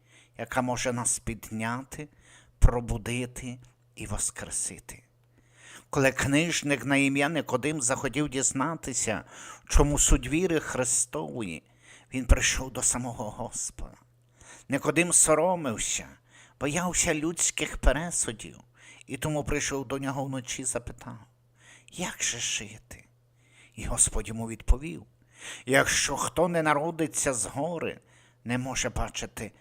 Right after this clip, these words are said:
Царства Божого». Івана три три. Никодим сказав: «Як може людина народитися, будучи старою?» Тоді Господь йому відповів,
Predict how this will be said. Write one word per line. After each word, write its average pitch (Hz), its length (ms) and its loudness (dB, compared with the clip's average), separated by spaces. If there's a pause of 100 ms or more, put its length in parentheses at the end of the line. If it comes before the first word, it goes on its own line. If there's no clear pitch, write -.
(220)
Царства 107 680 -6
Божого». 87 420 -12 (560)
Івана 110 400 -6
три 107 240 -10
три. - 420 -14 (640)
Никодим 131 480 -2
сказав: - 640 -2 (520)
«Як - 380 -6
може 135 340 -2
людина 131 420 -4
народитися, 127 800 -2
будучи 123 520 -8
старою?» - 580 -8 (880)
Тоді 127 460 6 (260)
Господь 139 680 0
йому 143 220 0
відповів, 139 640 -2